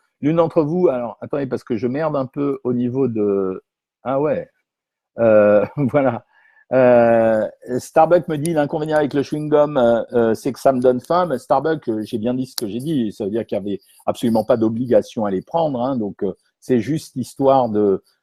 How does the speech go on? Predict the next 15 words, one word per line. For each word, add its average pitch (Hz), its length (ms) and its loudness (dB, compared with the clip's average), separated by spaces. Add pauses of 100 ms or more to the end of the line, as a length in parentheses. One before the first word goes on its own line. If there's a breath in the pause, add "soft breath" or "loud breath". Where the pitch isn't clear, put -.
(120)
euh, 98 240 0
de, 98 240 -2
de 95 300 -4
dire 123 420 0
que 120 240 6
c'est 117 200 0
possible 113 420 -2
à 87 80 -2
faire. 156 400 -2 (480)
Euh, 127 520 8
la 131 220 4
deuxième 165 440 0
chose, 170 320 -2
c'est, 147 400 -4
euh, 123 180 0